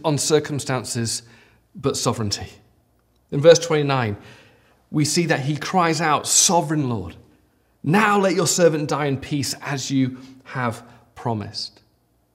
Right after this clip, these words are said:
It's interesting, in the Greek, he doesn't use the word sovereign Lord, he just uses the word Lord. But the, the word for Lord is a very unusual one. It's not the normal word for Lord, Yahweh, that we have in the New Testament. But it's de-, in Greek, it's despotas. It's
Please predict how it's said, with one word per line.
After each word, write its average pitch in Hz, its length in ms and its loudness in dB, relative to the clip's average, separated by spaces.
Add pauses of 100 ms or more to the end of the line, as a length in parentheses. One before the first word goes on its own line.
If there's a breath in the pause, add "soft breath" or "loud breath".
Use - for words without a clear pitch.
(320 loud breath)
It's - 100 -10
interesting, 175 400 2
in 156 200 0
the 143 80 0
Greek, 135 280 2
he 139 140 -2
doesn't 156 260 -2
use 165 160 0
the 143 60 -2
word 135 200 6
sovereign 131 560 -2
Lord, 104 220 0
he 110 60 -4
just 147 280 -6
uses 151 300 -4
the 135 60 -4
word 117 280 0
Lord. 131 500 2 (640 loud breath)
But 151 260 2
the, 156 80 4 (300)
the 156 120 2
word 226 260 10
for - 160 -2
Lord 147 300 8
is 139 100 0
a 151 40 0
very 202 280 6
unusual 180 460 6
one. 113 180 0
It's 113 160 -6
not 196 180 0
the 180 80 -2
normal 165 720 2 (160)
word 135 300 4
for 135 160 -4
Lord, 120 320 4
Yahweh, 123 720 -2
that 113 160 -8
we 135 80 -6
have 113 240 -6
in 113 60 -4
the 113 60 -4
New 110 120 -4
Testament. 107 480 -10 (360 loud breath)
But 175 280 8
it's 175 320 0 (160 loud breath)
de-, 175 360 -2
in 180 140 6
Greek, 190 220 2
it's 160 120 2
despotas. - 800 0
It's 156 240 -4